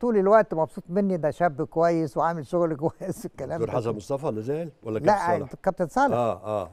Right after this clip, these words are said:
Speaker 2: آه.
Speaker 1: حسن جبته بقى، قلت له: "يا حسن، يعني النادي له، له، له طريق ما تخش تبوظه".
Speaker 2: مم.
Speaker 1: يعني هما في مجموعة كده، صالح، حسن حمدي، معروفة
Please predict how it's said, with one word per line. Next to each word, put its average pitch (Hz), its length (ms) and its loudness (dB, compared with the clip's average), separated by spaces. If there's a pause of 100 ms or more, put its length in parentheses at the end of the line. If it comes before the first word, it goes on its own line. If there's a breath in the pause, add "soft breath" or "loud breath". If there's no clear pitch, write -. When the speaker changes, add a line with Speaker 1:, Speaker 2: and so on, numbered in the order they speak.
Speaker 2:
آه. 90 240 -12
Speaker 1:
حسن 233 440 -2
جبته 202 260 -4
بقى، 165 120 -8 (100)
قلت - 120 -16
له: - 80 -8
"يا 135 60 -6
حسن، - 280 -18 (1500)
يعني 123 340 -12 (920)
النادي 185 580 -2
له، 180 400 -2
له، 190 320 -2
له 196 320 -2
طريق 175 460 2
ما 156 200 -4 (140)
تخش - 280 -6
تبوظه". 120 640 -6 (320)
Speaker 2:
مم. 104 240 -6
Speaker 1:
يعني 240 240 2
هما 247 180 4
في 208 180 -2
مجموعة 165 560 2
كده، 160 380 0 (840)
صالح، 165 440 6
حسن 151 300 -2
حمدي، 165 380 -4
معروفة 196 480 4